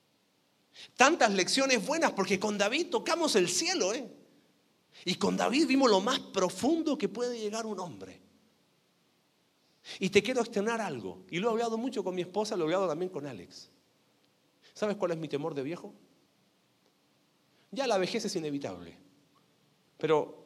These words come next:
ser viejo y ser necio, ese es mi mayor temor. Ponerme viejo y creer que ya vengo de vuelta.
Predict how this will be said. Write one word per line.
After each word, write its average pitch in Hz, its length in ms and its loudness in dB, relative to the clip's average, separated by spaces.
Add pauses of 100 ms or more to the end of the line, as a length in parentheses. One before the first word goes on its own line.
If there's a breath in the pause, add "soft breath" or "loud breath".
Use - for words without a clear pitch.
(160)
ser - 280 0
viejo 185 280 -4
y - 20 -2
ser 151 160 -4
necio, 107 380 -8 (1600 loud breath)
ese 202 180 -2
es 170 40 -4
mi 165 80 -2
mayor 131 220 -4
temor. - 280 -14 (2250 loud breath)
Ponerme 220 360 -2
viejo 262 420 -6 (1400 loud breath)
y 170 120 2
creer 208 300 -2
que 190 120 -2
ya 185 100 -2
vengo 202 240 -6
de 160 80 -4
vuelta. 156 460 -10